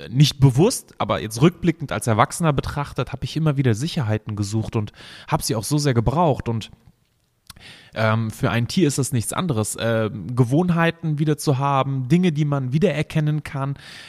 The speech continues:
Äh, für uns ist es jetzt nicht der Geruch an sich, auch ein bisschen tatsächlich,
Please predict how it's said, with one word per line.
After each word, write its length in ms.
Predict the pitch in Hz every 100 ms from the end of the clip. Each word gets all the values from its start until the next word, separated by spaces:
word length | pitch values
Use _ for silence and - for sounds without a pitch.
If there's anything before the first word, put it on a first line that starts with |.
| -
Äh, 320 | - 127 120
für 160 | 113 151
uns 220 | 151 143
ist 80 | 151
es 160 | 135 120
jetzt 180 | 143
nicht 160 | 151 131
der 80 | 120
Geruch 380 | 113 123 143 -
an 180 | 113
sich, 400 | 110 131 196 -
auch 260 | 117 147 127
ein 120 | 135
bisschen 340 | 135 151 220 202
tatsächlich, 680 | 208 - 196 185 208 202